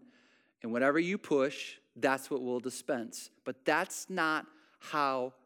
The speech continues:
God works. As a matter of fact, Jesus' disciples thought the same thing. Their, this is their theology of God. So this theology began when Job, and it carried all the way over into Jesus. And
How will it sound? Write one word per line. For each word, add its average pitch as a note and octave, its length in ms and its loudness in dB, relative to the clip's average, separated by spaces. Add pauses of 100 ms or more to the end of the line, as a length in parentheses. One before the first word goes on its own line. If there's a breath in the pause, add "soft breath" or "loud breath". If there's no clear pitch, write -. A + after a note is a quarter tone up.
(100)
God A#2 300 0
works. F#3 460 -6
As C3+ 180 0
a C#3 40 0
matter F3 240 2
of F3+ 80 -2
fact, E3+ 220 0
Jesus' E3+ 480 -4
disciples C#3+ 840 -2 (1200 soft breath)
thought C#3 260 0
the C#3 60 -2
same C#3 320 -2
thing. - 360 -8 (680)
Their, E3 500 4
this F#3 460 4
is D#3 180 -8 (100)
their F#3 320 6
theology A2 680 -2
of F#2+ 120 -10
God. G#2 320 -10 (640 loud breath)
So - 140 0
this A3+ 260 6
theology F3+ 480 6
began C#3+ 520 2
when B2+ 220 -2
Job, D3 520 2
and C3+ 120 -4
it B2+ 140 -4
carried F3+ 360 4
all F3+ 300 2
the G#3 60 4
way F#3 100 4
over C#3+ 220 2
into C3 200 -4
Jesus. C3+ 520 -4
And C3+ 200 -2